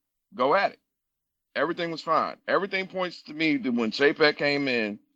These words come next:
and he was officially C E O, and all of a sudden, shit started changing. And I'm telling you, he's probably, he's pretty much Kathleen Kennedy now with Star Wars.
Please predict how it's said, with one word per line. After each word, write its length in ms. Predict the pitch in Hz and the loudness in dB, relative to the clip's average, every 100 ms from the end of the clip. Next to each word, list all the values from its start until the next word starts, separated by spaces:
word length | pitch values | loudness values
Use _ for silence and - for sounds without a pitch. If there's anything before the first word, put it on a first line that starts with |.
| _ _ | _ _
and 100 | - | -4
he 80 | 107 | -2
was 100 | 120 | -2
officially 360 | 107 139 139 131 | 0 0 0 -2
C 340 | - 139 131 | -2 2 4
E 60 | 131 | 4
O, 180 | 117 104 | 4 2
and 100 | 104 | 2
all 160 | 113 | 2
of 60 | 123 | 2
a 40 | |
sudden, 460 | 123 131 113 98 98 _ _ _ _ _ | -2 -2 -2 -4 -12 _ _ _ _ _
shit 280 | - - 120 | -16 -6 -4
started 320 | - 123 113 | 6 8 8
changing. 420 | 123 113 90 67 - _ _ - | 2 -2 -2 -8 -18 _ _ -4
And 100 | 101 | -2
I'm 120 | 104 | 0
telling 260 | 156 143 92 | 2 2 0
you, 60 | |
he's 640 | 120 139 156 160 135 - - _ - | 0 0 0 -4 -8 -10 -14 _ 6
probably, 360 | 143 131 131 117 | 10 10 8 -2
he's 200 | 120 107 | -6 -6
pretty 220 | 151 147 | -2 0
much 200 | 143 135 | 0 2
Kathleen 400 | 139 123 123 127 | 2 2 0 -6
Kennedy 360 | 131 104 87 90 | -4 -6 -8 -8
now 240 | 82 71 | -6 -8
with 140 | 82 - | -12 -4
Star 240 | 107 90 | 0 0
Wars. 220 | 80 62 | -2 -12